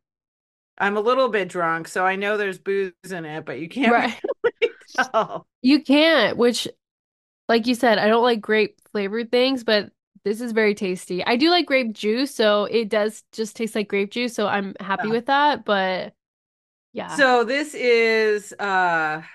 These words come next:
Speaker 1: well, I think it's be a, it's supposed to be a Concord grape fizz,
Speaker 2: Mm-hmm.
Speaker 1: but I'm just gonna go with a grape fizz 'cause I couldn't find Concord anything.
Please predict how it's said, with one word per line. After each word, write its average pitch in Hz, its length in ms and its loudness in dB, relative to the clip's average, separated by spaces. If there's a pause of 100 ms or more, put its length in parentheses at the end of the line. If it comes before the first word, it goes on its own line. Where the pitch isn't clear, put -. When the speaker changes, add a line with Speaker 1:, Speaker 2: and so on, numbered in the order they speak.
(180)
Speaker 1:
well, 226 120 -2
I 240 140 2
think 285 160 -12
it's 302 160 -18
be 220 120 -4
a, 156 80 -4
it's 151 160 -16
supposed 202 240 -8
to - 40 -16
be 175 100 -4
a 139 100 -8
Concord 247 1080 -6
grape 247 360 -2
fizz, 247 460 -2
Speaker 2:
Mm-hmm. 233 240 -4
Speaker 1:
but 202 160 -2
I'm 208 160 0
just 214 160 -10
gonna 196 180 -6
go 165 140 -4
with 175 140 -6
a 165 40 -10
grape 151 300 -8
fizz 139 320 -8
'cause 160 200 -8
I 165 120 -2
couldn't 165 220 -8
find 156 320 -6
Concord 147 480 -6
anything. 113 640 -14